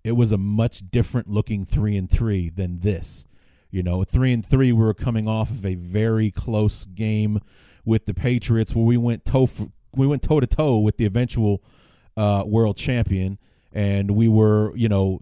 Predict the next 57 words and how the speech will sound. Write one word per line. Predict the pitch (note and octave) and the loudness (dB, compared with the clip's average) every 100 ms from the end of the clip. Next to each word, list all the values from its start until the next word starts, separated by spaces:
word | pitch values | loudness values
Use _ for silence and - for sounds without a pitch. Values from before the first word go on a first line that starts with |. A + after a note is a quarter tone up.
| - | -8
literally | A2+ A#2 D#3 E3+ D#3+ D3+ D3 A#2+ | -6 0 2 4 4 2 0 0
a | |
yard | A2+ A#2 C3 C3+ C3 | -2 0 2 2 2
away | A#2 A#2 A#2+ A2+ | 2 2 0 0
from | A#2 | -4
Kevin | - B2 A2+ A2 | -4 -4 -4 -4
White | A2 G#2+ | -4 -4
tying | - A#2 G#2+ | -4 -2 -4
up | A2 - | -4 -6
the | |
game | F#2+ G#2+ | -2 0
at, | G#2+ - | -2 -4
at | A#2 | -6
the | G#2+ G#2+ | -2 -2
end | G#2+ | 0
of | |
regulation | G#2 G2 G2 A2+ C3 G#2+ G2 _ _ _ - - | 0 0 -2 -4 -4 -4 -8 _ _ _ -16 -6
on | A2 | -2
a | G#2+ | 0
Hail | A2+ A2 | 0 0
Mary | A2+ B2 | 0 0
pass. | A2+ G#2+ D#2 - | -2 -4 -6 -8
He | G2+ | -6
caught | A#2+ A#2 | -2 0
the | G#2 | 0
ball | A#2 A2+ | 2 0
at | A2 | 0
the | |
one-yard | A2 A2+ A2 A2+ A2 | 2 0 0 0 0
line, | A2 G#2+ G#2+ | 0 0 0
wasn't | G#2+ G#2+ | 0 0
able | G#2+ G2+ | -2 -4
to | G#2 | -6
get | G2 G#2 | -4 -4
into | G2 G#2+ | -6 -6
the | F#2+ | -4
end | A2 C3 | -2 -2
zone. | G2+ G2 G2 - _ _ - | -2 -2 -4 -8 _ _ -8
And | G#2 | -2
I | D3 | -2
fully | - C#3+ B2+ | 2 2 2
believe | A#2 A#2+ A2+ | 2 2 0
to | A#2 | -2
this | A2 F#2+ | -4 0
day, | A#2 B2 | 0 2
if | - | 2
we | |
go | G#2+ G#2+ | 2 2
to | G2+ | 2
overtime, | A#2 - G#2 F#2+ | 0 0 -2 -2
we | G#2 | -2
beat | F2 G#2+ - | 0 -2 -2
the | |
Patriots. | - G#2 G2+ D#2+ - | -4 -6 -6 -10 -10
I | F#2 | -10
believe | F2+ F#2+ G#2 F2+ | -6 -4 -4 -4
that. | D#2+ E2 - | -10 -18 -20